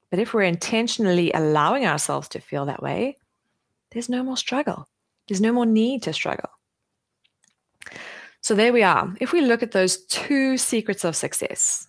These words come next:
the first one is that success is just a feeling. And that number two,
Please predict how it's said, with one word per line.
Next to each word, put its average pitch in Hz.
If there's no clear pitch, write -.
the 208
first 277
one -
is 190
that 208
success -
is 220
just -
a -
feeling. 180
And 202
that 208
number 202
two, 220